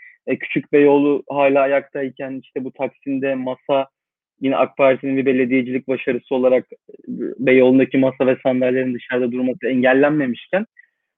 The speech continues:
gerçekten böyle güzel bir meydana gelip orada biraz vakit geçirip orada insanlarla buluşup falan oradan da işte Küçük Beyoğlu'na, işte herkesin işte çay içmek istiyorsan o tarz mekanlara, içki içmek istiyorsan oradaki pubların olduğu yere, rakı içmek istiyorsan Asmalı Mescid'e falan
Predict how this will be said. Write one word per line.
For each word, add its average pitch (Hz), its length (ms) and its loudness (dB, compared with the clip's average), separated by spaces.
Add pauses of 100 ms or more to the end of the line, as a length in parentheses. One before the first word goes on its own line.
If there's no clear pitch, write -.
gerçekten 151 680 0
böyle 143 180 6
güzel 139 380 2
bir 139 60 0
meydana 135 420 -2
gelip 123 260 -4 (220)
orada 147 320 2
biraz 131 260 0
vakit 127 280 -8
geçirip 113 360 -10
orada 127 220 0
insanlarla 127 600 -4
buluşup 120 420 -6
falan 123 280 -4 (420)
oradan 135 400 2
da 127 40 0
işte 123 200 -4
Küçük - 320 -16
Beyoğlu'na, 104 600 -2
işte - 380 -2 (260)
herkesin 127 480 0
işte 120 180 -4
çay 143 180 2
içmek 131 300 -2
istiyorsan 127 580 -6 (400)
o - 140 -2
tarz 120 260 0
mekanlara, 110 680 -10
içki - 320 -4
içmek 131 260 -2
istiyorsan 123 560 0
oradaki 123 480 2
pubların 120 500 0
olduğu 110 260 -2
yere, 107 180 -2
rakı 120 260 -2
içmek 120 280 -4
istiyorsan 117 360 -4
Asmalı 120 400 -4
Mescid'e 110 480 -10
falan 135 240 0